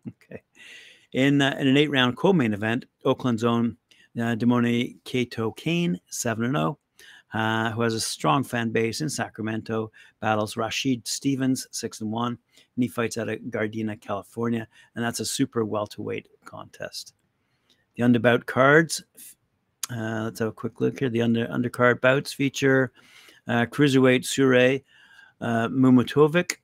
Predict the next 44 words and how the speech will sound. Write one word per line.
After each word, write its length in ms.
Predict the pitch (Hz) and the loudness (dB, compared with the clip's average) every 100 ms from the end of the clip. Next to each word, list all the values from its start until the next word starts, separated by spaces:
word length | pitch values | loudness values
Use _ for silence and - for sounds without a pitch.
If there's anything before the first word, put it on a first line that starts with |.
| _ _ _ _ - | _ _ _ _ -6
out 120 | 113 | -4
of 60 | 107 | -2
San 180 | 127 117 | 0 0
Francisco. 520 | 120 - 139 - 165 | -4 -4 -4 0 0
He's 120 | 127 | 0
gonna 140 | 120 107 | -2 -4
fight 320 | - 110 - | -2 -4 -4
Cody 240 | 120 113 | -4 -4
Kerr. 480 | - - 160 170 - _ - _ | -4 2 4 2 0 _ -20 _
Lightweight 540 | 120 120 123 117 - - | -2 0 0 -2 -6 -12
Kane 420 | - 139 127 127 - | -4 0 0 0 -2
Sandoval 640 | 131 139 139 156 170 170 | -2 -2 0 0 0 -2
fights, 640 | - 110 113 113 - - | -6 -6 -6 -6 -10 -6
uh, 120 | 117 113 | -4 -4
an 100 | 120 | -6
opponent 400 | 107 - 120 110 | -8 -8 -8 -8
to 80 | - | -8
be 100 | 110 | -6
announced. 580 | 107 127 165 170 - _ _ _ _ _ _ - | -4 -2 -2 -4 -10 _ _ _ _ _ _ -12
Uh, 480 | 110 110 113 113 113 | -8 -6 -4 -6 0
welterweight 480 | 123 127 - 131 127 | 4 4 4 0 0
Alan 300 | 131 123 120 | 0 0 2
Medina 420 | 113 107 131 151 | 0 0 2 2
out 200 | 165 123 | 2 -2
of 60 | 101 | -4
Fresno 580 | - 131 139 151 156 - | -2 -2 0 -2 -4 -6
will 180 | 113 110 | -6 -4
make 200 | 113 - | -4 -4
his 140 | 107 | -8
pro 260 | - 131 139 | -2 2 2
debut 500 | 127 117 123 160 180 _ _ _ - | 2 2 2 0 -2 _ _ _ -10
against 320 | 107 113 107 | -4 -4 -4
an 60 | 107 | -6
opponent 320 | 113 113 117 | -4 -4 -6
to 100 | - | -6
be 100 | 113 | -4
announced. 600 | 110 131 175 - - - _ _ _ _ _ - - | -2 0 0 -2 -6 -14 _ _ _ _ _ -4 4
But 160 | 143 | 8
opening 300 | 156 156 147 | 8 6 0
the 80 | 135 | 2
card 220 | 143 147 | 2 2
will 120 | 143 | 2
be 80 | 123 | 2
middleweight 480 | 120 131 127 123 | 4 2 2 0